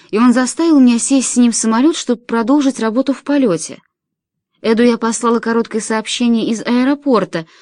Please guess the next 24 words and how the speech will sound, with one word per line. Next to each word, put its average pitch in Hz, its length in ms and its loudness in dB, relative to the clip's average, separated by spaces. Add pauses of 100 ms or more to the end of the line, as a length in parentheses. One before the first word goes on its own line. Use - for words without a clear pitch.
(140)
что 226 300 -2
в 214 60 -4
выходные 277 480 4
мне 254 160 6
придётся 240 400 0
поработать. 190 680 -2 (500)
Но 233 140 0
когда 240 280 2
Мак 240 320 4
принялся 214 480 -2
в - 40 -12
полёте 202 420 -2
за 196 100 -4
шиатсу, 262 640 -4 (720)
я 240 320 2
позвонила, 240 640 2
чтобы 240 260 -4
поболтать 226 640 -4
прямо 247 260 0
со - 120 -8
своего 214 240 -6
кресла 240 380 -2
в 214 40 -2
бизнес-классе. 190 800 -6